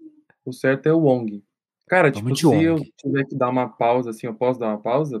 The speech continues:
Speaker 1: pra, tipo, responder se alguém me chamar aqui?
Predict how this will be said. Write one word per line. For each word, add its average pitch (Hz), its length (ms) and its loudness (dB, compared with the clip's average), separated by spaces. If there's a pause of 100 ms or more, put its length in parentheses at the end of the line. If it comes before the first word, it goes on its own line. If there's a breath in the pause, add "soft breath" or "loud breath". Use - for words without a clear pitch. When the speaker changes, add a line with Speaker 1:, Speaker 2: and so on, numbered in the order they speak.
(120)
Speaker 1:
pra, 107 120 -8
tipo, 110 300 -12
responder 110 680 -8
se - 120 -20
alguém 104 220 -12
me 101 80 -14
chamar 104 300 -12
aqui? 139 300 -10